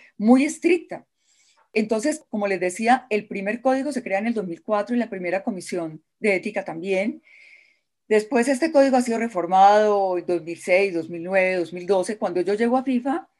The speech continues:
estaba rigiendo un código bastante completo en dos mil doce, pero nos pusimos a hacer una revisión general de todas las normas una por una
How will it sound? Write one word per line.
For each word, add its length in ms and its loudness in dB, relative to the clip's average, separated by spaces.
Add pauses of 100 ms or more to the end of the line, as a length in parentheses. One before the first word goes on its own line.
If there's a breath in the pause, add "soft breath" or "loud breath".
(180)
estaba 280 0
rigiendo 300 -6
un 80 -16
código 520 -2
bastante 380 -4
completo 420 -4
en 80 -4
dos 120 -6
mil 160 -10
doce, 420 -2 (580 soft breath)
pero 200 4
nos 120 0
pusimos 440 0
a 40 -2
hacer 220 -4
una 160 4
revisión 640 -2
general 460 2
de 260 -6
todas 420 4
las 160 -2
normas 460 -2
una 260 -2
por 140 2
una 380 -6